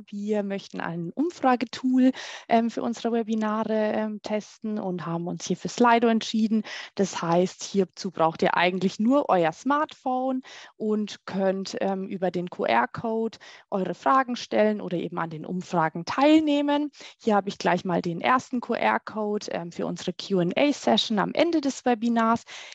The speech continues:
Gerne jederzeit eure Fragen einfach reinschicken. Wir beantworten das quasi im Anschluss der Präsentation zusammen. Genau, ich bin, ähm, nicht alleine heute hier, das seht ihr ja. Ich habe Linda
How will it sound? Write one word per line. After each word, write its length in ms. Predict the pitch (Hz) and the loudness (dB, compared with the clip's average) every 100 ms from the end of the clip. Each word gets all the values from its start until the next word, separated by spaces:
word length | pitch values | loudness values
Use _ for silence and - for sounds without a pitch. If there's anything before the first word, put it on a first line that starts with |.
| - | 0
Gerne 300 | 226 220 220 | 4 4 2
jederzeit 640 | 180 196 196 - 185 175 | 0 2 2 0 0 0
eure 200 | 170 170 | -2 -6
Fragen 440 | - 180 175 180 | -4 0 0 0
einfach 480 | 180 175 175 185 - | -2 -4 -6 -8 -2
reinschicken. 800 | 277 302 277 - 247 - 226 190 | 2 2 0 -4 -8 -6 -6 -2
Wir 220 | 180 185 170 | 0 2 2
beantworten 600 | - 156 170 180 165 165 | 0 0 -4 -4 -4 -4
das 320 | 160 160 - - - - - | -2 -2 -4 -14 -18 -16 -10
quasi 380 | - 151 160 185 | -4 -2 2 2
im 120 | 170 | 2
Anschluss 600 | 160 170 - - 180 - | 0 0 -4 -2 -2 0
der 140 | 165 | -2
Präsentation 1040 | 160 - 160 156 165 - 165 - 220 214 240 | 0 0 0 -2 -6 -4 -4 -2 0 2 2
zusammen. 640 | 294 262 147 151 156 156 143 _ _ _ _ _ _ - | -2 -2 -2 -2 -6 -8 -14 _ _ _ _ _ _ 2
Genau, 280 | 262 175 165 - - - | 4 4 2 -4 -16 -4
ich 220 | 240 - | -2 2
bin, 240 | 254 233 226 | 6 6 6
ähm, 320 | 208 202 196 | 6 6 6
nicht 200 | 220 - | 4 4
alleine 460 | 170 165 233 349 | 4 4 6 6
heute 240 | 349 330 320 | 6 6 4
hier, 220 | 294 277 | 2 0
das 200 | 202 - | 0 -2
seht 240 | 233 247 | 0 0
ihr 200 | - 247 | 2 2
ja. 200 | 247 240 | 4 4
Ich 140 | 233 - | 2 -2
habe 180 | 180 202 | -4 -2
Linda 500 | 233 254 254 240 | 0 0 2 4